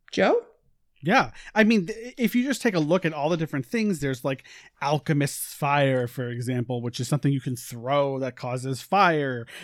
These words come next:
Speaker 2: Um, all of your arcane foci are listed there. You can have a backpack, bedrolls, some, uh, uh, something that has come up in, um,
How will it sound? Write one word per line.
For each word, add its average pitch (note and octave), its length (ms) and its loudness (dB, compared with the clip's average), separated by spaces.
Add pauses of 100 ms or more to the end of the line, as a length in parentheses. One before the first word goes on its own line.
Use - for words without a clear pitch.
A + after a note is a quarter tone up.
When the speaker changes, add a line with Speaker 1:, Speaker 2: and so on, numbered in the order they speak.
(100)
Speaker 2:
Um, D3+ 300 4
all D#3 200 4
of E3+ 80 2
your D3+ 200 0
arcane D#3+ 440 2
foci C#3 640 -2
are B2 140 -4
listed B2 480 -6
there. A#2 260 -6
You A#2+ 100 -10
can D#3+ 140 0
have G3 80 2
a A3+ 80 0
backpack, G#3 500 0 (340)
bedrolls, D3 680 2 (220)
some, G#3 260 0
uh, F3+ 60 6
uh, F#3 340 0
something G3+ 300 2
that F3 80 6
has D3+ 120 4
come D#3+ 240 2 (340)
up D3 220 0
in, C3+ 240 4
um, C3 380 0